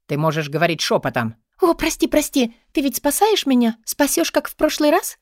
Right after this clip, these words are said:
зашептала она возбужденно, заглядывая ему в глаза снизу вверх и наперед зная ответ. «Я пришел посмотреть, как тебя сожгут на костре», проворчал он. «Ты врешь», замотала головой она.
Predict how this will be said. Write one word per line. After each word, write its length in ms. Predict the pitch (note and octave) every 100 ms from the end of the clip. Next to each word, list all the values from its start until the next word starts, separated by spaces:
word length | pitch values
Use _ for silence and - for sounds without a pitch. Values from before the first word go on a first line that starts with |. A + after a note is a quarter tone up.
| _ _
зашептала 560 | D3+ E3 - - E3 E3+
она 160 | D#3+ D#3
возбужденно, 760 | D#3+ E3 D#3 F3 F#3 E3+ D#3 _ _ -
заглядывая 580 | F3+ F#3+ B3 A#3 A#3+
ему 280 | A3+ A3+ A3+
в 80 | G3
глаза 340 | A3+ A3+ G3
снизу 340 | - E3+ D#3+ D#3+
вверх 420 | E3 A3+ - -
и 120 | D#4+
наперед 400 | D4+ C4+ B3+ A3
зная 340 | F#3+ F#3+ F3+ E3+
ответ. 420 | E3 C#3+ C3+ _ _ _ _ _ _
«Я 180 | B2+ A#2+
пришел 360 | A#2 B2 C#3+ C3+
посмотреть, 540 | C#3 - C#3 E3 E3
как 180 | C#3 B2
тебя 220 | D3 E3
сожгут 440 | D#3 D3+ D3 D3+ D3+
на 100 | C#3
костре», 480 | D3 - F3 B2 - _ _ _
проворчал 560 | D#3+ D3+ D#3 - D#3+ D3
он. 180 | C#3 C3+ _ _ _
«Ты 100 | G4+
врешь», 340 | D#4+ B3 A#3 - _ _ -
замотала 460 | E3+ D#3 E3 D3
головой 400 | D3 D3 D3+ D3
она. 260 | C#3+ C#3+